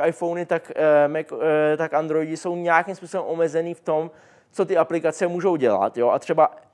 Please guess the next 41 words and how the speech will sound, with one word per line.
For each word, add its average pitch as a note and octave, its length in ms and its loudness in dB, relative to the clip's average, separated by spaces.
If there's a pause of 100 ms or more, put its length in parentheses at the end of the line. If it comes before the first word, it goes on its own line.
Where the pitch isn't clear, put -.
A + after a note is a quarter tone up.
Apple F3+ 320 2 (180)
udělal E3+ 400 6
to, F3 120 -2
že E3 100 -2
už D#3+ 120 -4
vlastně E3+ 260 -4
od D#3+ 120 -2
roku E3 220 -2
dva D#3+ 120 0
tisíce D#3+ 340 -10
šestnáct D3+ 640 -2 (240)
donutil F3 400 0
všechny E3+ 280 -6
vývojáře E3 400 2
všech - 240 -10
aplikací, D3 500 -4
aby D#3 100 -4
všechny E3+ 300 -8
aplikace D#3 580 -4 (220)
fungovaly D#3+ 540 0
na D#3 80 0
I D#3 100 -4
P D#3 140 -2
V D3+ 100 0
šest - 240 -10
only, D3 280 -4
a C#3+ 40 0
když C#3+ 180 -8
to, C#3+ 200 -2
když C#3 180 -12
nefungují, D3 480 -8
tak C#3 180 -6
on C#3+ 80 -4
je C#3+ 80 -2
vlastně C3+ 260 -6
nepřijme C#3 340 -8
do C3+ 100 -4
toho C#3 180 0
obchodu. A2+ 420 -6 (380)
Jo? B2+ 240 2 (500)
Ale F#3+ 420 4